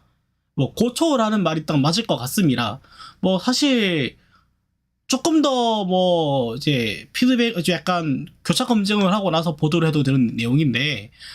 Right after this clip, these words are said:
언론사에서 뭐, 성급하게 너무 일찍 뭐, 현역 가왕 스포일러 내용을 뭐, 퍼뜨려서 굉장히 뭐, 매기룰의 어떤 이제 주인공으로 박서진 씨랑 신유 씨가 굉장히 또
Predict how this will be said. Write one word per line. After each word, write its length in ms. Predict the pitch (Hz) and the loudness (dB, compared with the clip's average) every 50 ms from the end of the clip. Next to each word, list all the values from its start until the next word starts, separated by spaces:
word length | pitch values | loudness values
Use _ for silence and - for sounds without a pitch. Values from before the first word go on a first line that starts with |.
| - - - | -20 -18 -4
언론사에서 920 | - 233 233 233 214 202 190 185 180 202 202 196 214 214 254 302 330 - _ _ | 0 0 2 2 2 2 0 0 0 0 0 0 0 0 0 0 -2 -8 _ _
뭐, 380 | - - 165 156 143 127 - - - - - | -2 0 0 2 0 0 -2 -4 -10 -18 -12
성급하게 760 | - - 294 285 294 - - 277 269 220 208 117 101 - - _ _ _ | -4 -2 0 0 0 0 0 -2 -2 0 -2 -4 -6 -6 -12 _ _ _
너무 180 | 160 160 151 - - - | 0 0 0 0 0 -2
일찍 480 | 226 220 - - 170 190 254 262 - _ | -2 -2 0 -2 -2 -2 -2 -6 -10 _
뭐, 280 | - 165 131 117 107 - - - - - - - - - | -4 -2 -2 -2 -2 -4 -6 -4 -4 -4 -4 -6 -8 -4
현역 260 | - - 262 262 262 - | -2 -2 -2 -2 -2 -2
가왕 400 | 226 208 196 196 190 190 196 190 | -2 0 2 2 2 2 0 -2
스포일러 520 | - - 233 - - 262 262 254 233 214 | -4 -6 -8 -2 -2 0 2 2 2 2
내용을 460 | 175 165 160 165 175 160 135 139 135 | 2 0 0 0 0 0 0 0 0
뭐, 460 | 123 127 - - - - - - - - | 2 2 2 2 0 0 -2 -4 -4 -4
퍼뜨려서 680 | - 196 202 - 240 202 123 104 - 170 135 - - _ - _ _ _ _ _ _ _ _ _ _ _ _ _ _ _ _ _ - - - - - - - - - | -4 -2 0 0 0 0 0 0 0 -2 -2 -2 -6 _ -20 _ _ _ _ _ _ _ _ _ _ _ _ _ _ _ _ _ -20 -18 -16 -14 -14 -14 -16 -4 -2
굉장히 340 | 170 170 170 175 175 170 | 0 0 0 0 2 2
뭐, 260 | 156 156 147 143 135 120 | 2 2 2 2 0 0
매기룰의 640 | 123 165 214 233 247 214 156 123 110 120 135 160 | 0 0 2 2 0 0 0 -2 -2 -2 -2 -2
어떤 280 | 160 143 147 165 147 131 | -2 -2 -2 0 0 0
이제 320 | 120 120 135 127 123 117 107 | 0 0 -2 -2 -2 -4 -4
주인공으로 640 | - - 202 220 233 202 170 123 120 151 190 247 254 - - - _ | -2 0 2 2 2 2 0 0 0 2 0 0 0 -4 -8 -16 _
박서진 340 | _ - 147 - 190 175 170 | _ -4 -2 0 0 0 0
씨랑 320 | 151 - 160 135 120 113 113 | 0 0 -2 -2 -2 -2 -4
신유 260 | - - 202 185 180 | 0 0 2 2 2
씨가 440 | - - 185 143 156 214 277 262 220 | 0 -2 -2 -2 -2 -2 -4 -6 -4
굉장히 340 | - - 196 185 175 160 151 | -2 0 0 2 0 0 0
또 320 | - 135 123 113 104 101 | 0 0 0 0 -2 -6